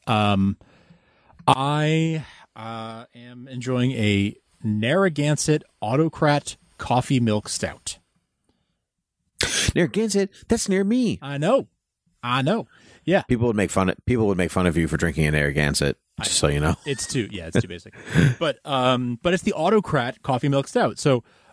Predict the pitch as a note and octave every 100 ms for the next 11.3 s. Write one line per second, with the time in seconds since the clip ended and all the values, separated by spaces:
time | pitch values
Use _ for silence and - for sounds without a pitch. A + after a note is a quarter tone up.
0 | - C#3+ C3 B2 B2+ A#2+ A2+ _ _ _
1 | _ _ _ - _ - D#3 E3 - C#3+
2 | C3+ C3 C3 C3 C3 B2 - - B2 A#2+
3 | A2 A2 A2 - B2+ C3+ A2+ G#2+ A#2+ A#2+
4 | D3 C3 C3 A#2 - A2+ A#2+ A2+ A2+ G2+
5 | F#2+ - _ _ _ _ _ _ _ _
6 | _ - - A#2+ A2 G#2 - - G#2+ G#2
7 | G2+ G2 G2 G2 _ _ _ - - -
8 | - D#3+ F#3 A#3+ - - C4 G#4 C4+ G3
9 | E3 C#3+ B2+ - A2 G#2+ E3 D3 G#2+ G2
10 | F#2 F#2 F2+ - - - - G#2 F#2+ F2+
11 | F2 E2+ F#2+